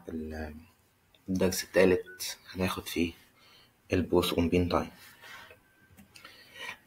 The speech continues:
آه، البروثرومبين تايم بيكشف لي عن ال deficiencies of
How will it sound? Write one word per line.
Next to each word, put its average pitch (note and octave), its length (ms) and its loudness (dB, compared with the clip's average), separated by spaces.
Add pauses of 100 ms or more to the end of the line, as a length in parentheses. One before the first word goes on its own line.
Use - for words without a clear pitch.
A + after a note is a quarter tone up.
(200)
آه، F#2 220 8
البروثرومبين G2 640 6
تايم B2+ 360 12
بيكشف G2+ 460 6
لي G2+ 100 12
عن G2 300 8
ال E2+ 200 -2
deficiencies F#2+ 760 2
of F2+ 160 4